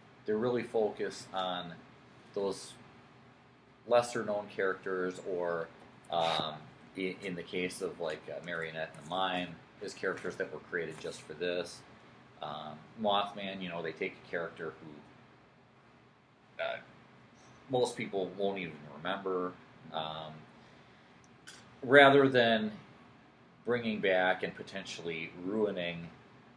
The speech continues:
um, Night Owl, Silk Spectre,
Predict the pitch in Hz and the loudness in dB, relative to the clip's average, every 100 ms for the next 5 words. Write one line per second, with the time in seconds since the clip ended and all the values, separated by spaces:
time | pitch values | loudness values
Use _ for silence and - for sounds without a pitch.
0 | - 80 80 76 76 - - - - 95 | -4 0 0 -2 -6 -12 -20 -20 -10 -2
1 | 98 95 85 78 78 76 71 71 - - | 0 2 2 2 0 -2 -4 -8 -12 -8
2 | 90 - - 90 85 - 82 76 73 71 | -8 -8 -4 -2 -2 -4 -6 -6 -6 -8
3 | 69 | -10